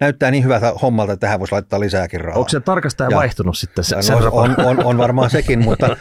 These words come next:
Speaker 1: mutta en mä usko, että se oli tässä se, se, se villakoiran ydin. Äh, villakoiran ydin ja, ja, ja se, minkä he oikeastaan meille sanoi jo sen tarkastuksen aikana, äh, että kun, äh, tää meidän rahoituksesta merkittävä osa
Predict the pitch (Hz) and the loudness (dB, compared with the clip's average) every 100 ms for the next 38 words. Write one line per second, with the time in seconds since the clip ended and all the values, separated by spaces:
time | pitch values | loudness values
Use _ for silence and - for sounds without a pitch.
0 | - 123 151 175 196 - 151 202 170 147 | -4 -2 0 2 2 0 0 0 2 0
1 | 156 135 123 - 120 123 123 117 120 113 | 0 0 -2 -2 -4 -4 -6 -2 0 0
2 | 107 101 98 92 87 - - - - 107 | 0 0 0 -4 -6 -10 -20 -16 -2 0
3 | 101 95 104 120 165 180 165 143 165 160 | 0 -2 -8 -2 0 2 2 2 4 4
4 | 147 131 120 - 139 113 135 110 143 151 | 4 2 0 -4 -2 -2 -2 -2 0 0
5 | 135 123 135 - _ _ _ - - 139 | 0 0 0 -2 _ _ _ -12 -2 0
6 | 131 - 135 147 139 131 - 143 139 117 | 0 0 0 2 2 -2 -2 -2 0 0
7 | 123 131 120 110 110 - 101 95 85 82 | 0 0 -2 -4 -6 -4 -4 -4 -6 -12
8 | 117 _ _ - - - 104 101 98 - | -16 _ _ -20 -20 -4 -2 -2 -4 -4
9 | 127 104 107 117 107 - 117 107 107 127 | -4 -4 -4 -2 -4 -6 -10 -10 -6 -2
10 | 120 120 131 131 123 120 - 123 131 143 | 0 2 2 0 -2 -4 -10 -4 0 2
11 | 156 123 - 110 - 117 120 117 104 - | 0 -2 -6 -8 -4 -2 0 -2 -6 -6
12 | 98 92 98 - 90 | -4 -4 -4 -6 -8